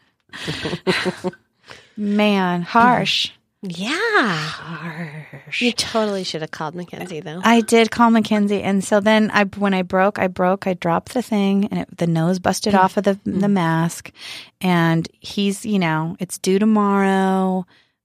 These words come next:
Speaker 1: again. And, um, <laughs> I mean, this is phase th-, two or three of it, you know, like, he's done many things. It's not like he waited till the last minute, but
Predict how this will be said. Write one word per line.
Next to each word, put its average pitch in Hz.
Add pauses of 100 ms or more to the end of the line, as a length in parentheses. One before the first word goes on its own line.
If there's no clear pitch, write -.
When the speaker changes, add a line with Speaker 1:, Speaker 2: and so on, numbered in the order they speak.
(140)
Speaker 1:
again. 170 (460)
And, 202
um, 180 (280)
<laughs> 214 (480)
I 247
mean, 285
this 294
is 285
phase 226 (160)
th-, 208 (140)
two 208
or 190
three 185
of 185
it, 196
you 208
know, 190
like, 180
he's 208
done 180
many 170
things. 160
It's -
not 151
like 107
he 185
waited 156
till 160
the 151
last -
minute, 208
but 185